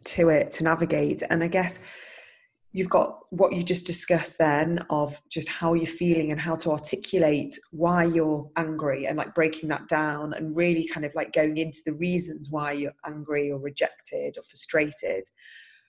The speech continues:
But it's also this element of, um, I guess, where, where do we go from here and, and, and the future and how,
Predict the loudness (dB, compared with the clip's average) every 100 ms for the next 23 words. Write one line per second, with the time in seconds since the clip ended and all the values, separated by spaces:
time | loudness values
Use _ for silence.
0 | _ _ 0 0 -2 -4 -2 -2 -2 -2
1 | 0 0 0 -4 -6 -6 -4 -2 -4 -6
2 | -4 -2 -2 -2 -6 -10 -6 -4 -4 -4
3 | -6 -8 -16 _ _ _ _ _ _ _
4 | _ -8 -6 -6 -6 -4 -2 -2 -4 0
5 | 2 2 0 -2 2 4 4 2 -2 -8
6 | -6 -2 0 0 -4 -10 -8 -6 -6 -6
7 | -6 -8 -8 -10 -10 -6 -4 -4 -4 -4
8 | -4 -6 -6 -6 -4 -2 0 2 0